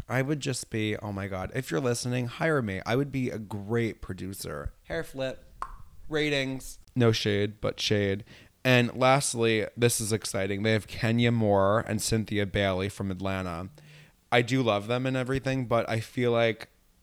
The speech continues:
if they brought Nene in, whoo, I would love that. I'd be so excited. Um,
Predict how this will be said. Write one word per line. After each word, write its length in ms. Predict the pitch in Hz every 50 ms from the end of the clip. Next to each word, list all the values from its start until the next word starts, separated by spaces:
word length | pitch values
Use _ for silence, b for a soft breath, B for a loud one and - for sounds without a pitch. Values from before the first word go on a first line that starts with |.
| _ _ _ _ -
if 160 | 113 117 -
they 220 | - 113 110 107 104
brought 460 | 92 95 - - 113 104 104 - 98
Nene 280 | 104 107 107 104 104
in, 560 | 104 104 101 98 95 98 98 98 98 98 101 101 - -
whoo, 540 | - 359 392 - - 339 311 302 294 - - - B B B B B B B B B
I 80 | 110
would 200 | 120 123 117 110
love 440 | 113 117 123 120 - 143 151 151 135 -
that. 320 | 107 80 - - - - - - - - -
I'd 140 | 131 143 143
be 120 | 139 143
so 180 | 135 - 135 123
excited. 480 | 120 110 - - 110 107 98 98 101 - B B B B B B B B - - -
Um, 400 | 117 117 113 110 104 107 107 -